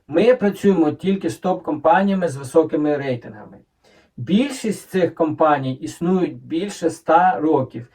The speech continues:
і пережили Велику депресію, війни і фінансові кризи. Вони мають величезні фінансові ресурси. Якщо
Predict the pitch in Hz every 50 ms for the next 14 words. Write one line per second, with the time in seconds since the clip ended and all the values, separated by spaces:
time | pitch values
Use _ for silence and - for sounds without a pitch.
0 | _ _ _ _ - 185 196 208 - 196 185 185 165 139 175 170 170 185 185 165
1 | 156 160 160 165 160 - 151 143 131 143 139 - 170 196 220 226 214 - - 196
2 | 190 180 170 151 135 131 180 196 208 208 196 185 180 175 165 - - 170 180 190
3 | 190 190 185 190 _ _ _ _ - 147 147 147 156 151 - - 139 131 135 131
4 | 131 - 127 127 110 107 - - - - _ _ _ _ _ _ - 147 156 185
5 | 208 208 196 180 180 185 190 185 170 - - 160 156 151 147 - - - - 170
6 | 185 196 196 180 170 185 185 180 - - 151 143 143 143 147 147 - - 147 131
7 | 135 135 135 139 - - 135 131 123 - - 143 127 123 - - - 101 - _
8 | _ _ _ _ _ _ _ _ - 160 165 156 - - - 220 220 214 - -
9 | 147